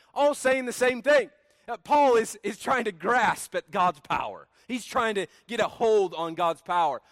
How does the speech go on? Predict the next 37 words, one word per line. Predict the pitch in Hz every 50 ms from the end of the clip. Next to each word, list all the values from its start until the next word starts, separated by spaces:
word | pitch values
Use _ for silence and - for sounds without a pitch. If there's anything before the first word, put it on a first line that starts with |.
| _ _
That's | - 208 226 - -
why | 233 226 214
he | 214 220
prays | 175 - 226 262 269 - 220 175
that | 160 180 160
you | 165 175
would | 180 196
know | 208 240 262 262 220
it, | - - _ _ _ _ _ _ _ _ _
because | - 196 202 233 214 180
it, | 208 190 _ _ _ _ _ _ _ _ _
God's | - 247 262 254 -
power | _ - - 262 269 302 294 247 208 185 170
is | 170 - - 185
infinite. | 240 302 311 302 233 _ 240 202 160 143
It's, | 160 180 - - _ _ _ _
it's, | - 214 - - - _ _ _ _
it's | - 196 -
amazing. | 190 165 208 240 277 302 311 302 285 202 196 196 165 160
It's, | 165 - - _
it's | _ 233 180 - -
limitless. | 233 269 302 320 339 269 202 208 233 208 185 - -
And, | 196 175 147 _ _ _ _ _ _ _
and | - 120
Paul | _ _ 165 156 151 147
wants | 151 147 143 - -
you | 143
to | 135
know | 131 131 143 143 135 131
just | 131 135 139 - - -
a | 127
little | 117 131 143 135
bit | 123 120 123 123
of | 120 131 123
it | 123 117 _
this | 113 - - -
morning. | 143 131 123 123 120 117 120